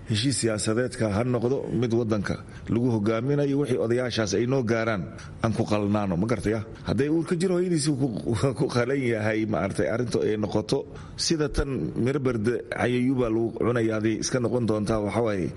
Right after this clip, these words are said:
sidaasaa lagu wada soconayaa. Laakiin haddii baarlamaanka kritika ha la geliyo la yiraahdo, qodobkii hore ee yiilay bedelidiisa, maadaama uu noqday mid sharci ah,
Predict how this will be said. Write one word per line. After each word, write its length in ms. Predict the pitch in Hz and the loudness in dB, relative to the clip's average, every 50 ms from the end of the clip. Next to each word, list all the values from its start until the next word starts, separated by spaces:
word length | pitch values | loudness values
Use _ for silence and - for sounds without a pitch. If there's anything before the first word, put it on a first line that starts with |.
| - - - - - - - | -10 -10 -10 -8 -10 -10 -8
sidaasaa 460 | - - - 143 135 117 110 - 113 | -6 -2 0 0 0 0 0 0 0
lagu 220 | 107 107 110 110 113 | 2 2 2 2 2
wada 160 | 107 104 101 | 2 2 0
soconayaa. 500 | 90 - 98 82 107 101 95 90 76 62 - - - | 0 -2 -2 0 0 0 0 0 0 -2 -6 -6 -2
Laakiin 300 | 82 110 113 113 143 143 | -2 -2 0 0 0 0
haddii 160 | 143 160 175 | 2 0 0
baarlamaanka 520 | 147 156 151 170 185 170 131 110 90 98 - - - - - - - - - - - - | 0 0 0 0 0 0 -2 0 0 -2 -4 -4 -8 -12 -12 -12 -12 -14 -14 -14 -14 -10
kritika 540 | - - 135 143 165 160 - 151 - - 117 110 | -2 -2 0 2 0 0 0 -4 -2 0 0 2
ha 80 | 107 113 | 2 2
la 120 | 123 135 | 0 0
geliyo 300 | 123 107 120 113 120 117 113 | 0 0 0 2 2 2 2
la 80 | 135 | 2
yiraahdo, 400 | 143 139 123 127 127 131 127 147 - - - - - - - - | 0 0 0 0 0 0 -2 -4 -4 -6 -12 -14 -14 -14 -14 -10
qodobkii 540 | - - 143 135 131 98 - - 123 123 117 | -2 -2 0 0 0 -2 -2 0 2 2 2
hore 300 | 104 98 98 101 104 110 - - 73 - - - | 2 2 2 2 2 0 -2 -4 -8 -12 -8 -2
ee 240 | - 87 95 95 95 | 0 0 2 2 2
yiilay 540 | 95 92 92 95 101 101 104 107 113 120 120 - - 110 - - - - - 85 | 2 2 2 2 2 2 2 2 0 0 -2 -4 -8 -10 -12 -14 -14 -10 -6 -2
bedelidiisa, 840 | 85 95 98 92 90 110 113 131 147 143 135 135 143 143 127 - 143 143 - - - - - | 0 0 0 2 0 2 2 2 0 0 0 0 0 0 2 0 0 0 -2 -4 -6 -8 -4
maadaama 540 | - 82 90 90 95 95 104 117 131 127 127 | -2 0 0 2 2 2 2 0 0 0 0
uu 140 | - 143 143 139 | 0 0 0 0
noqday 260 | 147 135 147 139 143 | 0 0 0 0 0
mid 140 | 143 143 123 | 0 0 0
sharci 320 | - 147 143 139 123 147 | 0 0 0 0 0 0
ah, 180 | 143 127 123 - | 0 -2 -4 -6